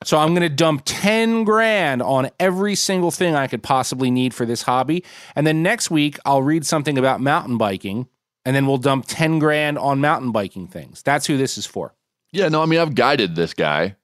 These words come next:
Speaker 2: and, and I think a lot of people have. That, like, "This is, I'm gonna get into f-, the fishing this summer," and walks into the shop and drops just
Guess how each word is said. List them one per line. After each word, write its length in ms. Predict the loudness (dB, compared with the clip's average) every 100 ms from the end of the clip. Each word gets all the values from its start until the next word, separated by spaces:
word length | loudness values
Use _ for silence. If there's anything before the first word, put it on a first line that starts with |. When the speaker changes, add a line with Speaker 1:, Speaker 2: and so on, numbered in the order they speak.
| -6
Speaker 2:
and, 180 | -4 -2
and 100 | 0
I 60 | 0
think 160 | 2
a 60 | 2
lot 180 | 4 2
of 100 | 2
people 240 | 0 2
have. 420 | 2 2 2 2
That, 320 | 0 -2 -4 -4
like, 140 | -4 -2
"This 280 | -2 -2 -4
is, 80 | -6 -4
I'm 280 | -2 0 2
gonna 160 | 0
get 180 | 0 -2
into 120 | -4
f-, 100 | -8 -10
the 180 | -12 -6
fishing 420 | -2 -2 -2 -4
this 140 | -4
summer," 300 | -2 -2 0
and 240 | -2 -4 0
walks 280 | 2 2 0
into 140 | -4
the 60 | 0
shop 260 | 2 0
and 100 | 0
drops 280 | -2 -2 -2
just 240 | -6 -8